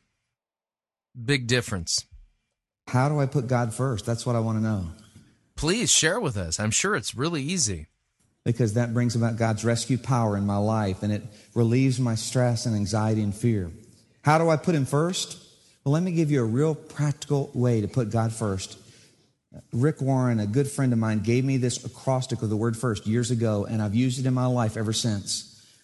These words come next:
Speaker 2: Uh, it's a way that I measure my life. You know, periodically I'll say, "Am I putting God first?" And I'll me-
Speaker 1: So you have some, an acrostic from Rick Warren. That's how you can tell if you're putting God first.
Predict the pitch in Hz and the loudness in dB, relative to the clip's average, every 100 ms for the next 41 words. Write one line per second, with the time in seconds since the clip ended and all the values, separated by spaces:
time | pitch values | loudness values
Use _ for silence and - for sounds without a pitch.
0 | - 139 127 139 131 131 135 147 147 139 | -8 -6 0 2 2 2 2 2 2 2
1 | 139 143 139 143 139 139 135 117 95 127 | 2 2 2 2 2 2 2 0 0 0
2 | 117 - 135 131 135 120 123 117 131 113 | -2 0 2 2 0 0 -2 0 0 0
3 | 110 104 135 135 135 131 156 139 131 120 | 0 0 0 2 0 -2 -2 -2 -2 0
4 | 113 117 127 - 156 156 156 170 160 - | 2 2 0 0 0 0 2 2 2 2
5 | 190 196 151 147 135 - 185 190 - 180 | 2 2 2 2 0 2 2 2 0 -2
6 | - 156 151 160 - 143 151 131 95 87 | -4 -2 0 0 0 2 4 4 2 2
7 | 110 131 135 - 143 131 127 117 110 139 | 4 4 2 0 2 2 0 -2 -2 0
8 | 127 117 113 - 123 113 110 107 98 - | 0 0 -4 -2 0 0 2 0 -2 -4
9 | 107 87 - - | -6 -6 -10 -16